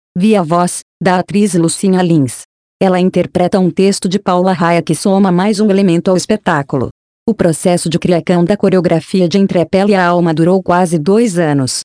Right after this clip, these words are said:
Indissociável de tudo que é feito na Focúcia de Danca, sócia de Alex Neural, ex-bailarina,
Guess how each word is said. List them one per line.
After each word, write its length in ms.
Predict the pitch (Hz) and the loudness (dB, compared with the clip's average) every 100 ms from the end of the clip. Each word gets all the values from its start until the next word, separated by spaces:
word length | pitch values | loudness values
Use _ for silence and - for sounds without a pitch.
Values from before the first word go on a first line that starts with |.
| _ _ _ | _ _ _
Indissociável 840 | 220 208 175 - 180 202 175 160 185 | 0 2 0 0 -2 0 0 0 0
de 140 | 180 | 0
tudo 280 | 190 220 220 | 0 0 0
que 100 | 190 | 0
é 60 | 180 | -2
feito 380 | - 208 196 190 | 0 0 0 0
na 140 | 196 | 0
Focúcia 720 | - 156 - 170 - - 170 | -2 -4 0 -2 -2 -2 -2
de 100 | 165 | 0
Danca, 460 | 165 175 156 - 185 - - | 0 2 0 0 -4 -6 -10
sócia 420 | - 190 175 - | -2 0 0 -2
de 100 | 175 | -2
Alex 420 | 190 185 196 - | 0 0 -2 -2
Neural, 460 | 196 185 175 175 175 | 0 2 2 2 2
ex-bailarina, 800 | 175 160 190 180 175 170 156 | 0 0 0 0 2 2 0